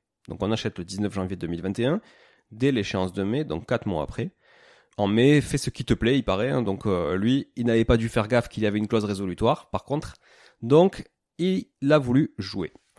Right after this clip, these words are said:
Alors qu'est-ce qui se passe après ? Donc on a attendu, un peu, bien sûr. On l'a appelé, pour lui rappeler aussi,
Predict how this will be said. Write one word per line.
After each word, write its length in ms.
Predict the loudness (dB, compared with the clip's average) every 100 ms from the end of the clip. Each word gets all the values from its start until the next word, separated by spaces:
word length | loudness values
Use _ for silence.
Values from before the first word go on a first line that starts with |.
| -20 -20 -20 -20 -4
Alors 180 | 2 4
qu'est-ce 140 | 2
qui 100 | 0
se 80 | -6
passe 220 | -4 -4
après ? 200 | -4 -10 -14 _ _ _ _ _ _ _ -4
Donc 180 | 0 4
on 80 |
a 60 | 4
attendu, 340 | 6 4 4 -6 _ -2
un 100 | 0
peu, 160 | 4 2 0 _ _ _ -8
bien 160 | -2
sûr. 300 | -2 -4 -10 -20 _ _ _ _ _ _ _ _ _ -2
On 100 | 2
l'a 120 | 4
appelé, 380 | 6 4 4 -4
pour 100 | 0
lui 80 | 2
rappeler 260 | 2 2 0
aussi, 280 | 0 -6